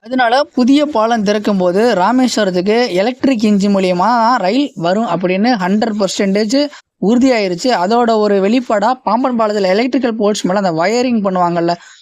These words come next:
ஓவர் ஹெட் வயர், அந்த வயருக்கு ஒரு சில இடத்துல வந்து அந்த கவுண்டர் வெயிட் கொடுக்குற இடத்துல வந்து அந்த ஒரு கிளாம்ப் மாதிரி ஃபிக்ஸ் பண்ணுவாங்க, அதெல்லாம் ஃபிக்ஸ் பண்ணியிருக்காங்க. அதை பார்த்துக்கிறீங்கல்ல, அந்த மாதிரி இருக்குல்ல. So, இந்த மாதிரி ஃபிக்ஸ் பண்ணியிருக்காங்க. அடுத்து பார்த்தீங்கன்னா வந்து, இங்கிட்டேருந்து பாம்பன் சைடு எலக்ட்ரிக்கல் போல்ஸ்லாம் வந்து இறக்கிட்டாங்க. நான் அதை உங்களுக்கு அங்க போய் காட்டுறேன்.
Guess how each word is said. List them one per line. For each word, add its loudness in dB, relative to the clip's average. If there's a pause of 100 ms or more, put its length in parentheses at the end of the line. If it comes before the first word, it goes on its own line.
(140)
ஓவர் 0
ஹெட் 0
வயர், 0
அந்த 0
வயருக்கு 0
ஒரு 0
சில 0
இடத்துல -2
வந்து 0 (420)
அந்த -2
கவுண்டர் 0
வெயிட் 0
கொடுக்குற -2
இடத்துல -2
வந்து 0
அந்த 0
ஒரு -4
கிளாம்ப் -2
மாதிரி 0
ஃபிக்ஸ் -6
பண்ணுவாங்க, 0
அதெல்லாம் 0
ஃபிக்ஸ் -6
பண்ணியிருக்காங்க. 0
அதை -2
பார்த்துக்கிறீங்கல்ல, 0
அந்த -2
மாதிரி 0
இருக்குல்ல. -2 (420)
So, -2
இந்த 0
மாதிரி 0
ஃபிக்ஸ் -2
பண்ணியிருக்காங்க. 0 (380)
அடுத்து 0
பார்த்தீங்கன்னா 0
வந்து, 2
இங்கிட்டேருந்து 2
பாம்பன் 2
சைடு 0
எலக்ட்ரிக்கல் 0
போல்ஸ்லாம் 0
வந்து 0
இறக்கிட்டாங்க. -2
நான் 0
அதை 0
உங்களுக்கு -2
அங்க 0
போய் 0
காட்டுறேன். -2